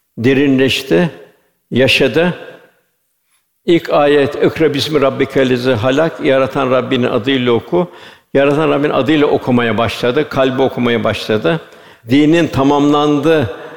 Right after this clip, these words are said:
"El yevme ekmeltü", din kemale erdi güne kadar, o ayete kadar yirmi üç senede kültür tamamlandı. En büyük kültür İslam kültürüdür. En büyük kültür Kur'an kültürüdür.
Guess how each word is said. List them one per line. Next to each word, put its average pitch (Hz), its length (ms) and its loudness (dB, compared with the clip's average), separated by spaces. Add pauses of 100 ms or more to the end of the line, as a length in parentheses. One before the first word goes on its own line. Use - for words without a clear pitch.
(140)
"El 139 220 0
yevme 147 200 2
ekmeltü", 147 680 -2
din 156 200 2
kemale 147 640 0 (260)
erdi 135 520 0 (360)
güne 151 300 2
kadar, 139 420 0
o 147 280 0
ayete 135 420 2
kadar 151 500 -2 (320)
yirmi 143 340 4
üç 180 100 2
senede 143 460 0 (720)
kültür 143 320 0
tamamlandı. 110 580 0
En 170 240 0
büyük 147 180 -2
kültür 160 460 0 (360)
İslam 131 380 -2
kültürüdür. - 720 -8 (640)
En 170 220 2
büyük 160 220 0
kültür 175 440 0
Kur'an 151 480 -2
kültürüdür. - 720 -4